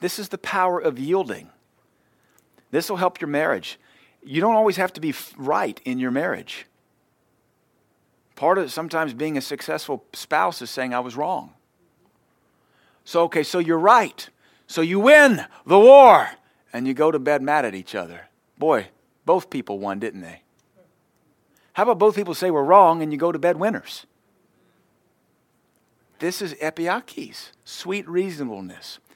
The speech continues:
We ought to look to see where we're wrong in situations, in relationships, rather than always pointing out where other people are wrong.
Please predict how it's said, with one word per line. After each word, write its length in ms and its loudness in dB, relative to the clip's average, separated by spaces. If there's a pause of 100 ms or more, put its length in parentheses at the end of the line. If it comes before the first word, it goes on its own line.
(460)
We 140 -2
ought 120 0
to 80 -4
look 220 0
to 80 -10
see 160 -10
where 180 -4
we're 280 -4
wrong 540 -4
in 240 -12 (240)
situations, 760 -8
in 140 -12
relationships, 760 -8 (340)
rather 240 0
than 140 -4
always 260 -4
pointing 320 -8
out 140 -8
where 180 -12
other 180 -8
people 340 -18
are 60 -20
wrong. 320 -20